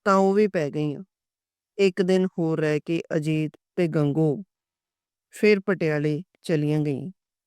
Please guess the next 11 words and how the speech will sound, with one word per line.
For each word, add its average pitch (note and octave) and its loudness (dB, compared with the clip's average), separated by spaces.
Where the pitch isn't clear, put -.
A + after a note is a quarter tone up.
ਧੰਨਵਾਦ D#3+ 0
ਜੀ। G3 -18
ਇਹ F#3 8
ਨਾਵਲ E3 2
ਆਪ D#3 -4
ਜੀ D#3+ -2
ਨੂੰ D#3 -2
ਵਧੀਆ D#3 -2
ਲੱਗਾ D3+ -6
ਤਾਂ D#3+ -2
ਲਾਈਕ, D3 -2